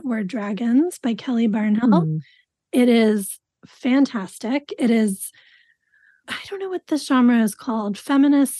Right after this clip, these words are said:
Speaker 1: sci-fi. It's, like, kind of in the tradition of A Handmaid's Tale.
Speaker 2: Yeah.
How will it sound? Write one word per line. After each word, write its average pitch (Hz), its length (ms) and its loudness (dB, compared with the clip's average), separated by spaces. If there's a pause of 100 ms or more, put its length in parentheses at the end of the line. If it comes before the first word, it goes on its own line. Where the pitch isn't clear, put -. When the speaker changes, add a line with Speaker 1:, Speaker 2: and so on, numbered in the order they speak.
(100)
Speaker 1:
sci-fi. 254 1300 0 (120)
It's, - 480 -8
like, 339 280 -4 (180)
kind 311 380 4
of 285 100 2
in 285 220 6
the 254 540 2
tradition 254 480 2
of 233 160 4
A 233 60 2
Handmaid's 226 600 2
Tale. 220 720 0
Speaker 2:
Yeah. 196 160 4